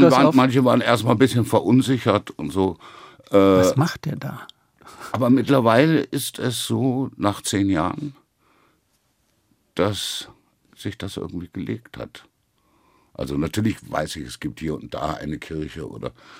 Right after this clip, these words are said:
Speaker 2: äh, äh, oder eine Gemeinde, die, die, die, die, die, die, die sagt, "Nee, hier geht's nicht." Aber wenige.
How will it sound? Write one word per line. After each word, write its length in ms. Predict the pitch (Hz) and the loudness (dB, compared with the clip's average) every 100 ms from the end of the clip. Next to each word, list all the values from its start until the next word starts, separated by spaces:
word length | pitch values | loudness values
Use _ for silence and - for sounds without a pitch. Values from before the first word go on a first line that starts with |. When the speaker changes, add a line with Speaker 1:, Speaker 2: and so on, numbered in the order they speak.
| - _ - | -20 _ -12
Speaker 2:
äh, 420 | - 65 65 65 - _ _ _ _ _ _ _ _ - _ _ _ _ _ _ | -8 -6 -8 -8 -12 _ _ _ _ _ _ _ _ -20 _ _ _ _ _ _
äh, 840 | - - - - 73 71 71 69 - _ _ _ _ _ - 71 - - - | -20 -20 -16 -12 -10 -10 -10 -14 -16 _ _ _ _ _ -20 -20 -20 -20 -20
oder 280 | - 76 | -16 -12
eine 200 | 80 73 | -10 -8
Gemeinde, 560 | 69 78 80 85 92 80 | -6 -2 0 0 0 -4
die, 240 | 67 80 76 | -6 -8 -8
die, 260 | - 76 | -10 -10
die, 260 | 64 78 78 | -12 -16 -16
die, 200 | - 73 | -18 -20
die, 240 | - - 65 | -18 -18 -18
die, 520 | - 67 76 - - | -16 -10 -10 -10 -14
die 120 | 85 | -10
sagt, 280 | 76 82 - | -6 -6 -4
"Nee, 140 | 85 76 | -4 -2
hier 180 | 82 | -4
geht's 240 | 65 78 - | -4 -4 0
nicht." 320 | 113 131 - _ _ _ _ _ _ _ _ _ _ _ - _ _ _ _ _ _ _ _ | 0 0 -4 _ _ _ _ _ _ _ _ _ _ _ -20 _ _ _ _ _ _ _ _
Aber 300 | - 85 78 | -6 -2 -2
wenige. 420 | 65 67 - - | -4 -8 -10 -16